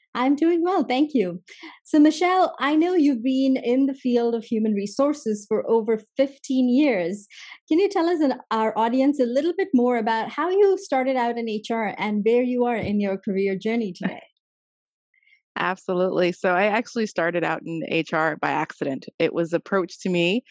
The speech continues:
Speaker 2: um, if I was interested in filling up a recently open position in human resources. I said, "Sure, I'll give it a shot." I was fresh out of high school.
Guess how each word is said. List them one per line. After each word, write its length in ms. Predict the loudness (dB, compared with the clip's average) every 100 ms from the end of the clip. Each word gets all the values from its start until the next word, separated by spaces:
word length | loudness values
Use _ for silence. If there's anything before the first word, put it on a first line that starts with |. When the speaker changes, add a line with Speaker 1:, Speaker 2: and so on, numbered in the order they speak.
| -20 -20 -20 -4
Speaker 2:
um, 260 | 0 0
if 100 | -2
I 80 | -4
was 100 | -4
interested 460 | -6 -8 -6 -2 -2
in 80 | 0
filling 340 | 0 0 0
up 160 | -2 -4
a 120 | -8 -10 _ _ -16 -16 -4
recently 500 | -2 -2 -2 -2 0
open 320 | 0 -2 -4
position 520 | -4 0 0 0 -6
in 80 | -4
human 240 | -4 -4 -2
resources. 680 | -4 -2 -2 -2 -2 -2 -2
I 100 | -2
said, 260 | -4 -6
"Sure, 280 | -4 -2 2
I'll 160 | 0 0
give 160 | -4
it 40 | -4
a 40 |
shot." 380 | -2 0 0 -2
I 120 | -6 -6
was 320 | -8 -12 -20 _
fresh 220 | -2 0
out 100 | -2
of 80 | 0
high 160 | -2
school. 380 | -4 -2 0 0